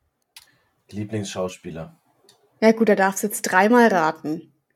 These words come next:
Speaker 1: Ja, hier der, der, der, der Typ von King of Queens,
Speaker 2: Ja,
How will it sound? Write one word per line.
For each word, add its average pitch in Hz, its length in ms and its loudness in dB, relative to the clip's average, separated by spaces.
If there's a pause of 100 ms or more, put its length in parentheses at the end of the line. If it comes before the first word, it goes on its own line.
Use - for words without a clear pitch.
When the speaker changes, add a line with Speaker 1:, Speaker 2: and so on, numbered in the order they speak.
(260)
Speaker 1:
Ja, 80 120 -16
hier 85 220 -12
der, 85 280 -12
der, 82 340 -12
der, 80 540 -12
der - 200 -20
Typ 107 180 -18
von 85 220 -16
King 95 200 -10
of - 180 -12
Queens, 269 260 -2
Speaker 2:
Ja, 269 440 -2